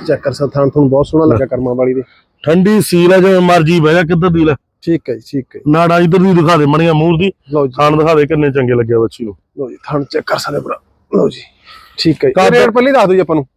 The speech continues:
Speaker 2: ਰੇਟ ਇਹਦਾ ਬਾਈ ਕੋਈ ਸਪੈਂਹਠ ਨਹੀਂ, ਕੋਈ ਸੱਤਰ ਨਹੀਂ, ਆਪਾਂ ਬਵੰਜਾ ਹਜ਼ਾਰ ਚੋਂ ਪਹਿਲਾਂ ਮਾਨਤਾਨ ਕਰਾਂਗੇ ਵੀਰੇ।
Speaker 1: ਠੀਕ ਹੈ ਜੀ।
Speaker 2: ਵੇਲਾ ਕਿੱਡੀ ਗਾਂ, ਆਪਾਂ ਕੋਈ ਮੁੱਲ ਉਹੋ ਜਿਹਾ ਕਰਦੇ ਨਹੀਂਗੇ, ਤੈਨੂੰ ਪਤਾ ਹੀ ਅੱਗੇ ਵੀ।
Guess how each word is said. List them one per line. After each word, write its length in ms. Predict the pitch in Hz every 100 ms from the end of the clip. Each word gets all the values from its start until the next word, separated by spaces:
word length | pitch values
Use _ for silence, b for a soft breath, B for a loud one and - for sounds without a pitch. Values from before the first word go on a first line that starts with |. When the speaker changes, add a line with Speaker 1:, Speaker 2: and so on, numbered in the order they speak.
| _ _ _ - - _ _ b b 170
Speaker 2:
ਰੇਟ 280 | 202 226
ਇਹਦਾ 160 | 226 240 196
ਬਾਈ 220 | 220 220
ਕੋਈ 240 | 226 220
ਸਪੈਂਹਠ 500 | - - 202 220 226
ਨਹੀਂ, 120 | 233 226
ਕੋਈ 100 | 220
ਸੱਤਰ 360 | 196 190 208
ਨਹੀਂ, 200 | 208 214
ਆਪਾਂ 240 | 214 190 220
ਬਵੰਜਾ 400 | 196 202 196 208
ਹਜ਼ਾਰ 220 | 226 208
ਚੋਂ 120 | 202
ਪਹਿਲਾਂ 200 | 202 220
ਮਾਨਤਾਨ 440 | 202 185 170 175 165
ਕਰਾਂਗੇ 340 | 151 135 123
ਵੀਰੇ। 120 | 135 139
Speaker 1:
ਠੀਕ 300 | 185 175 139
ਹੈ 40 |
ਜੀ। 60 | - -
Speaker 2:
ਵੇਲਾ 240 | 165 214 214
ਕਿੱਡੀ 400 | 208 180 202 185
ਗਾਂ, 140 | 196
ਆਪਾਂ 180 | 196 208
ਕੋਈ 160 | 190
ਮੁੱਲ 340 | 170 185 190 196
ਉਹੋ 160 | 180
ਜਿਹਾ 140 | 185 175
ਕਰਦੇ 340 | 180 175 175
ਨਹੀਂਗੇ, 180 | 165 175
ਤੈਨੂੰ 160 | 180 165
ਪਤਾ 200 | 175 170
ਹੀ 120 | 151
ਅੱਗੇ 240 | 131
ਵੀ। 60 | 131